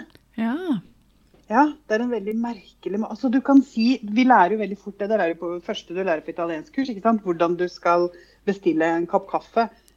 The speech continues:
Speaker 2: eller
Speaker 1: Ja.
Speaker 2: en, eh, eller et glass vin, liksom. Det er sånn du lærer. Eh, og da bruker du jo ordet for «jeg vil».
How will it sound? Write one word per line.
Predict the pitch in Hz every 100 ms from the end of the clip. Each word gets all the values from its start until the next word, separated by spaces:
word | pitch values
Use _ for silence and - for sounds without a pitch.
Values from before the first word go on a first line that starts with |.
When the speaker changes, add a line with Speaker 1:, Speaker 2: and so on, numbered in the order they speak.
| -
Speaker 2:
eller | 175 190
Speaker 1:
Ja. | 190
Speaker 2:
en, | 185 180
eh, | 180 175 175 175 175 175 170 175
eller | 185 180
et | 185
glass | 196 196
vin, | 190 170
liksom. | 190 190 269 247
Det | 196
er | 196 202
sånn | 202 175 175 175
du |
lærer. | 190 170 160 170 170 - _ _ _
Eh, | 160 165
og | 170 220
da | 269
bruker | 254 262 190 -
du | 175
jo | 185 185 160 -
ordet | - 190 180 185
for | 175
«jeg | 165 160 160
vil». | 156 151 160